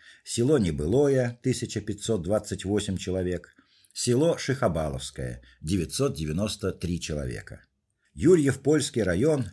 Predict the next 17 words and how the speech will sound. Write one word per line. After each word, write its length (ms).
житница 920
Владимирского 720
края. 500
Здесь 580
более 400
двадцати 720
крупных 600
сельскохозяйственных 1080
предприятий, 800
основное 580
направление 680
которых — 600
мясомолочное 920
животноводство 1000
и 140
зерновое 580
хозяйство. 760